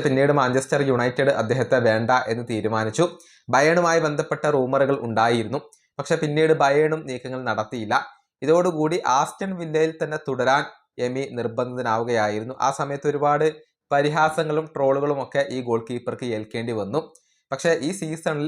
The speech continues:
കാര്യങ്ങൾ വ്യത്യസ്തമാണ്. എമി തകർപ്പൻ പ്രകടനമാണ് ആസ്റ്റൺ വില്ലയ്ക്ക് വേണ്ടി പുറത്തെടുക്കുന്നത്.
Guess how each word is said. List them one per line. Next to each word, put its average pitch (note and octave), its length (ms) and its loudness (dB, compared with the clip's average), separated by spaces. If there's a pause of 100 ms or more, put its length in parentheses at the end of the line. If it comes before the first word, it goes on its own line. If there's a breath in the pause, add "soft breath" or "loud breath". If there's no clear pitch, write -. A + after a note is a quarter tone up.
(180)
കാര്യങ്ങൾ A#2+ 400 -2
വ്യത്യസ്തമാണ്. C#3+ 600 -2 (680)
എമി D3 140 -2 (440)
തകർപ്പൻ B2+ 500 -2
പ്രകടനമാണ് C3+ 640 0 (180)
ആസ്റ്റൺ B2+ 220 -6 (100)
വില്ലയ്ക്ക് A#2 360 -6
വേണ്ടി A2 240 -8
പുറത്തെടുക്കുന്നത്. A2 680 -4